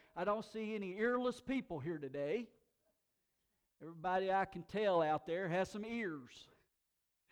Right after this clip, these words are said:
And so let's listen to the word of Jesus, and may we simply listen with the ears that he has provided us today, with a desire to hear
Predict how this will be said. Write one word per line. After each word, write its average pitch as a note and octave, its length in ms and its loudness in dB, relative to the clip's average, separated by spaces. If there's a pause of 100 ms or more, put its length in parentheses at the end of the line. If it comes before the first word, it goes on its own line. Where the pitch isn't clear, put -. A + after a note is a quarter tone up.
(460)
And F#3 240 2
so G3+ 580 4
let's F#3+ 320 0
listen A3+ 240 -2
to A3 60 0
the G#3 60 2
word G3+ 260 0
of F3 120 -6
Jesus, D#3+ 640 -8
and D#3 160 -4
may E3 160 -2
we D#3+ 240 -4
simply E3+ 480 -6
listen D#3 460 -4
with C#3 120 -10
the C3 120 -14
ears C#3+ 500 -12
that C#3 220 -6
he D#3 160 -8
has D3 200 -8
provided D#3 720 2 (200)
us A2+ 80 -20 (760)
today, A#2+ 640 -14 (380)
with F#3 200 -2
a F3+ 40 0
desire D#3+ 960 -2 (300)
to D#3+ 100 -2
hear D3+ 720 -2